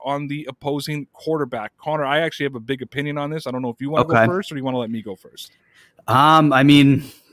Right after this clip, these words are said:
Speaker 2: mine's somewhat brief. I mean, I don't think they're gonna need to score that many points. I think they're gonna be more of a defensive team, but I think that's definitely a safe bet. If the offense can s-, put up twenty-seven points, I think they should win.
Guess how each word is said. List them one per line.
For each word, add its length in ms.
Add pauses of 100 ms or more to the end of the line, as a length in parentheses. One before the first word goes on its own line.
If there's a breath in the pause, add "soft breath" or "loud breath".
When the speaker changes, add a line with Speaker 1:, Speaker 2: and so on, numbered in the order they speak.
(160 loud breath)
Speaker 2:
mine's 280
somewhat 300
brief. 320
I 100
mean, 160
I 140
don't 240
think 160
they're 140
gonna 180
need 140
to 80
score 260
that 300
many 160
points. 420
I 80
think 220
they're 100
gonna 220
be 180
more 220
of 80
a 60
defensive 580
team, 320
but 240
I 100
think 220
that's 180
definitely 380
a 80
safe 360
bet. 280
If 140
the 100
offense 420
can 140
s-, 100
put 180
up 180
twenty-seven 640
points, 340
I 80
think 220
they 100
should 180
win. 460